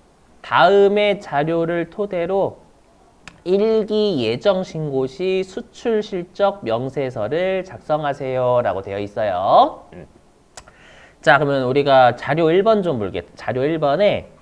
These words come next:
자, 다음은 밑줄 좀. 국외 제공 용역의 밑줄.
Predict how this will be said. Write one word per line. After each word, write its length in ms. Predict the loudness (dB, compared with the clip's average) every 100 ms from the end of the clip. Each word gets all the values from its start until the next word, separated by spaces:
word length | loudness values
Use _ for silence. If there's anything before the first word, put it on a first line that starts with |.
| _ _ _ _
자, 280 | 2 2 2
다음은 480 | 4 4 6 4 0
밑줄 400 | -4 -4 -2 0
좀. 260 | -4 -4 -18 _ -20
국외 680 | -6 -6 2 4 4 2 -8
제공 680 | -16 -8 -6 0 0 0 -4
용역의 500 | -4 -4 -4 -4 -6
밑줄. 380 | -6 -12 -16